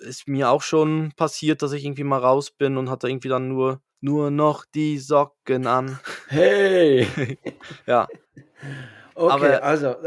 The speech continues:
Speaker 2: aber da, da sind wir uns einig, aber da, da bin ich
Speaker 1: Aber
Speaker 2: gespannt,
Speaker 1: sagt sie
Speaker 2: was
Speaker 1: das,
Speaker 2: die
Speaker 1: ja, aber sagt sie das wegen Sexiness oder sagt sie's wirklich wegen den Socken,
Speaker 2: Wegen
Speaker 1: Also
Speaker 2: den
Speaker 1: da
Speaker 2: Socken, wegen dem schmutzig, wegen
Speaker 1: Dass
Speaker 2: dem
Speaker 1: die da
Speaker 2: schmutzigen
Speaker 1: schmutzig
Speaker 2: Socken.
Speaker 1: werden.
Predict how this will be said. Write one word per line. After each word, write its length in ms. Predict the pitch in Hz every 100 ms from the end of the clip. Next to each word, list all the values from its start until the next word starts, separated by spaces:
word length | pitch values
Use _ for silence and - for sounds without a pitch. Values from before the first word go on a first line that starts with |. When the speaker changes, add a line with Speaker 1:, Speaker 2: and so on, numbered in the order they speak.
| -
Speaker 2:
aber 180 | 156 135
da, 160 | 143
da 180 | 147 151
sind 240 | 151 143 160
wir 80 | 151
uns 120 | 139
einig, 360 | 139 165 170
aber 140 | 147 147
da, 140 | 160
da 160 | 151 165
bin 180 | 156 180
ich 160 | 165 -
Speaker 1:
Aber 160 | 165
Speaker 2:
gespannt, 0 |
Speaker 1:
sagt 280 | 151 170 165
sie 80 | 160
Speaker 2:
was 20 |
Speaker 1:
das, 180 | 160 147
Speaker 2:
die 180 | - - _ _ _
Speaker 1:
ja, 220 | 139 147 _
aber 160 | - 151
sagt 300 | 156 180 -
sie 120 | 175
das 260 | 185 160 143
wegen 280 | 151 143
Sexiness 800 | 131 - 165 - 214 214 220 202
oder 200 | - 185
sagt 300 | 165 175 -
sie's 200 | - 165
wirklich 320 | 165 170 170 -
wegen 180 | 165
den 160 | 151 151
Socken, 640 | 131 143 - 160 151 156 - _ _
Speaker 2:
Wegen 220 | - 107 113
Speaker 1:
Also 160 | 143
Speaker 2:
den 60 | 139
Speaker 1:
da 60 | 135
Speaker 2:
Socken, 260 | 160 120
wegen 240 | 107 107 113
dem 140 | 110
schmutzig, 1000 | - 131 156 - 147 135 - - - -
wegen 280 | 87 113 113
Speaker 1:
Dass 120 | 123
Speaker 2:
dem 100 | 123
Speaker 1:
die 60 | 151
da 100 | 147
Speaker 2:
schmutzigen 260 | 147 170
Speaker 1:
schmutzig 200 | 139 131
Speaker 2:
Socken. 120 | 135 110
Speaker 1:
werden. 220 | 107 110